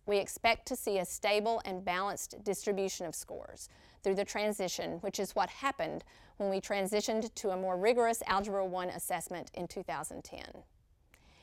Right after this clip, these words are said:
In other words, we've been here before. Despite the drop in proficiency rates, the overall distribution of T vas scores remained stable in two thousand ten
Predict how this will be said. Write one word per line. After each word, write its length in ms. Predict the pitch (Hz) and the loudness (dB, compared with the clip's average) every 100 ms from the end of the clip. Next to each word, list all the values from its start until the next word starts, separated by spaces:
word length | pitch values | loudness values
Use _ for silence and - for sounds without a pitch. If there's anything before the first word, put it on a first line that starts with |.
| - - | -10 2
In 100 | 214 | 6
other 180 | 240 247 | 8 8
words, 360 | 233 220 214 | 8 6 6
we've 180 | 208 190 | 2 2
been 140 | 180 185 | 0 0
here 160 | 175 | -4
before. 520 | 165 - - - - - _ _ - _ - - | -4 -8 -14 -14 -16 -20 _ _ -20 _ -18 -8
Despite 400 | 196 - 262 311 | -2 6 6 8
the 100 | 277 | 2
drop 420 | 208 196 202 254 | 4 6 6 4
in 80 | 220 | 0
proficiency 600 | 190 - 196 202 - 208 | -2 -2 -2 -2 -2 0
rates, 460 | 185 190 - - - - | 0 0 -2 -8 -12 -4
the 120 | 208 | 2
overall 420 | 220 240 254 240 226 | 4 6 8 8 8
distribution 640 | 220 - 220 196 - 202 | 2 2 0 2 0 -2
of 140 | 190 | -2
T 140 | - 208 | -2 -2
vas 260 | 175 175 | 0 -2
scores 340 | - 190 185 185 | -4 -2 -2 0
remained 380 | 220 240 254 262 | 0 2 2 0
stable 440 | - 285 330 185 | 0 2 2 0
in 100 | 156 | -4
two 120 | - | -6
thousand 400 | 175 147 170 180 | -4 -4 -4 -6
ten 380 | - 190 190 202 | -6 -4 -2 -4